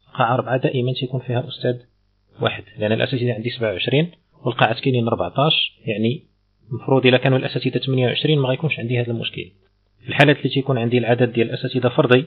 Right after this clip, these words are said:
يعني كيكون ناقص واحد باش نعمر القاعات مع ال-، ال-، القاعات الافتراضية اللي غنعتبرها احتياط، العملية بسيطة، غادي نرجع لوحدة من القاعات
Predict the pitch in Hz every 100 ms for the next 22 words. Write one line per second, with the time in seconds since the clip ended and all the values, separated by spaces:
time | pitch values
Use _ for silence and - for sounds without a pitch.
0 | - 123 107 120 127 117 110 117 151 131
1 | 117 120 113 117 120 113 - _ _ _
2 | _ - 110 - 131 110 113 - - _
3 | _ _ 104 95 107 - _ 117 104 104
4 | - - - 127 107 - 113 107 117 110
5 | - 131 120 117 113 110 107 98 - 98
6 | 101 98 - _ - - 101 123 170 -
7 | _ _ - 120 123 120 - 156 - 143
8 | - 117 113 113 117 131 139 - 180 175
9 | 151 147